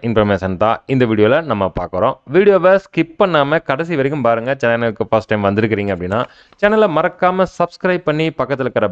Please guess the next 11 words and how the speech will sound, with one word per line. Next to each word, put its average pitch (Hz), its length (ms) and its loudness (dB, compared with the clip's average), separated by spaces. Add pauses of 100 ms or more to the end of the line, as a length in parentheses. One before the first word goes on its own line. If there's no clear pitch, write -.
பெல் 139 180 0 (140)
ஐகானை 104 320 -4
அமுத்தி 101 240 -2 (160)
all 127 340 0
நோட்டிஃபிகேஷன் 98 460 -2
அமுத்த 123 220 0 (180)
மறந்துடாதீங்க. 95 680 0 (240)
பொதுவாகவே 208 640 2 (240)
ஒரு 151 340 2
பத்திரப்பதிவு 170 720 0 (100)
மேற்கொள்ள 147 440 0